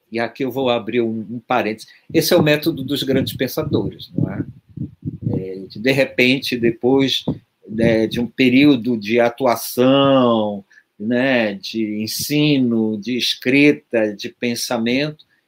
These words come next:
lá um momento surge algo que é uma espécie, um pensamento, um conceito que, se, que de alguma maneira sintetiza ou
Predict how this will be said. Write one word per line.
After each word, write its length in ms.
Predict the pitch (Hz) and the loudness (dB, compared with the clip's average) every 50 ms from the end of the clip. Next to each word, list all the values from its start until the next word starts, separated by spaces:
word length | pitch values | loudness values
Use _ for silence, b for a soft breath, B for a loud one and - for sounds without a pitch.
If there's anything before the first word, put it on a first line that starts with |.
| _ _ | _ _
lá 200 | 120 135 156 165 | 0 2 2 4
um 100 | 165 160 | 2 2
momento 580 | 151 139 131 127 127 135 143 147 147 151 - 131 | 2 2 2 2 2 2 2 2 0 -2 -6 -10
surge 640 | - - - - 135 135 135 135 117 104 113 120 120 | -10 -10 -6 -4 -4 -4 -4 -4 -4 -4 -2 0 4
algo 440 | 123 135 135 139 139 131 135 139 | 4 6 6 4 2 0 -2 -6
que 140 | 123 - - | -6 -4 -4
é 40 | 127 | -2
uma 160 | 120 120 127 | -2 -2 -2
espécie, 760 | 120 - - - - 120 127 127 123 - - - 135 131 123 - _ _ _ _ _ _ | -4 -6 -4 0 0 0 2 0 -2 -6 -10 -10 -10 -10 -12 -12 _ _ _ _ _ _
um 100 | 139 135 | -8 -6
pensamento, 840 | 127 - 156 147 - - 143 127 127 139 147 160 165 156 160 131 | -2 0 0 0 2 0 0 0 2 4 4 2 2 2 0 0
um 140 | 127 127 123 | 0 0 0
conceito 840 | - - 120 113 107 - - - 139 143 143 139 131 - - 127 b b b b b _ | 0 -2 -2 -2 -2 -4 0 2 4 4 4 2 0 -6 -10 -12 b b b b b _
que, 160 | - - 131 | -4 -4 -2
se, 540 | 113 - - - - - - 160 175 175 170 _ _ - - - _ _ _ | -2 -2 -4 -4 -4 -4 -2 -2 -4 -4 -6 _ _ -16 -16 -16 _ _ _
que 220 | - - - - 160 | -20 -16 -14 -12 -12
de 180 | 135 120 143 | -6 0 2
alguma 320 | 156 151 147 143 165 180 160 | 4 4 4 4 2 2 2
maneira 380 | 151 147 139 143 156 165 156 | 2 2 2 4 4 4 4
sintetiza 1120 | 147 - - 170 170 160 160 - 135 117 - - - - 160 165 170 165 160 - 151 139 b b b b b b _ | 2 0 -2 -4 -4 -4 -4 -6 -6 -6 -8 -10 -8 -6 -4 -2 -2 -4 -2 -4 -6 -6 b b b b b b _
ou 360 | 123 147 156 147 143 135 - | 0 2 4 4 2 2 -4